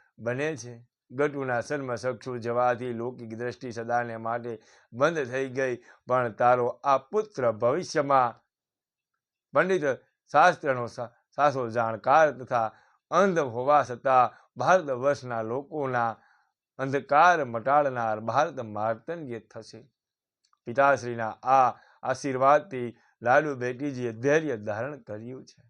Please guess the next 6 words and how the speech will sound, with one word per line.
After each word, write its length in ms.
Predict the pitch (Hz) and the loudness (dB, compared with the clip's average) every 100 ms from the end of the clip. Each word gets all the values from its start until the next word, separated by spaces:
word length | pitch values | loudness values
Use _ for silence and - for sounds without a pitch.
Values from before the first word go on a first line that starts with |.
| _ _ _ _ _ _ 123 | _ _ _ _ _ _ -6
ગોસ્વામી 480 | 123 135 135 135 | -2 0 2 0
શ્રી 200 | 127 131 | 0 -2
વ્રજવલ્લભજી 640 | 127 127 120 127 127 120 120 | -4 -4 -4 -4 -4 -4 -4
મહારાજના 720 | 120 117 120 131 120 120 117 | 0 2 2 2 0 -2 -2
આશીર્વાદથી 640 | 113 143 139 127 110 120 | -2 -2 2 0 -2 -10
તેમજ 480 | 127 139 143 127 - | -2 0 0 -2 -8